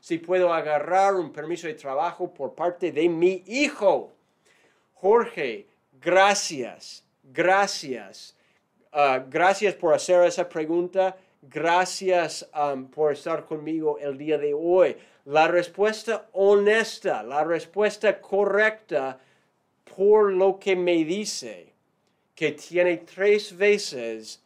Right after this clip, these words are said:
agarrado cruzando la frontera, usted va a tener un castigo en su contra. ¿Ok?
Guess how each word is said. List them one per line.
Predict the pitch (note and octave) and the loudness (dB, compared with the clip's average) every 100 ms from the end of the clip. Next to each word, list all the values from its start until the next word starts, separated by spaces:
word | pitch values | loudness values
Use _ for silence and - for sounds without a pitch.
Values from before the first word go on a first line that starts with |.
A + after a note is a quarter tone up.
| _ D#3+ | _ 0
agarrado | D#3+ D#3 D3+ D3+ F3 F3+ F3 D3 C#3 | 0 2 -2 0 2 2 2 0 -4
cruzando | - D#3+ C#3+ - E3 E3+ F3+ | -8 -18 -16 -6 -2 -2 -2
la | F3 D#3+ | -2 -2
frontera, | D3 D#3 C#3 B2+ D3+ D#3+ F#3 A#3 A#3 _ _ _ _ | -4 -8 -10 -8 -4 0 0 -2 -6 _ _ _ _
usted | D#3+ D3 F3+ F#3 E3 | -8 -4 0 0 0
va | C#3 E3 | 0 2
a | E3+ | 2
tener | E3+ E3 D#3 D#3+ | -2 -8 -4 -4
un | D#3+ D3 | -4 -8
castigo | D3+ C3+ - D#3+ E3 D#3+ | -8 -8 -10 -8 -6 -4
en | D#3 | -4
su | D3+ D#3+ - | -6 -18 -14
contra. | D#3+ E3+ E3 D3 G#2 - _ _ _ _ _ _ | -10 -10 -10 -10 -12 -14 _ _ _ _ _ _
¿Ok? | A#2 | -18